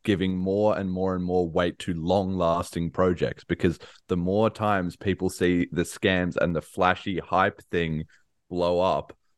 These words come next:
the more they will come to value, "Okay, if I'm gonna be involved in this at all,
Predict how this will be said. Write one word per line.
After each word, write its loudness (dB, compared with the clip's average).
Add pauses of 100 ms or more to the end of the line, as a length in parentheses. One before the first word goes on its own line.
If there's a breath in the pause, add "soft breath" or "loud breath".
(120)
the 0
more 2
they 2
will -4
come -2
to -6
value, 0
"Okay, 2
if -4
I'm 0
gonna 0
be 0
involved 0
in -2
this -4
at -2
all, 0